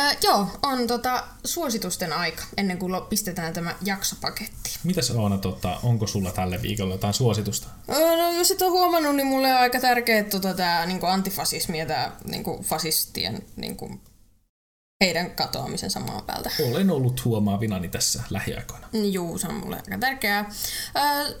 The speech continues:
Speaker 1: jos mietit, että hetkinen, miten minä voisin siis olla antifasistinen, eli vastustaa natseja ja fasismia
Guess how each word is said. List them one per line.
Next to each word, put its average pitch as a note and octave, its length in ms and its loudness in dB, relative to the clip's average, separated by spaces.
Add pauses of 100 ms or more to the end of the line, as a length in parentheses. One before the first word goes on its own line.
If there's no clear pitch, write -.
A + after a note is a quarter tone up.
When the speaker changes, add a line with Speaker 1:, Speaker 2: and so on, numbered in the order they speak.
(140)
Speaker 1:
jos F#4+ 200 2
mietit, D4 540 0
että F#3+ 460 0 (400)
hetkinen, C4 640 2 (520)
miten C#4+ 440 0
minä C4+ 260 2
voisin A3 340 4
siis G#3 240 4
olla G3+ 240 2
antifasistinen, F3+ 1000 0 (360)
eli F3+ 360 0
vastustaa G3+ 540 0
natseja A3 520 0
ja A3 80 -4
fasismia F3 560 -2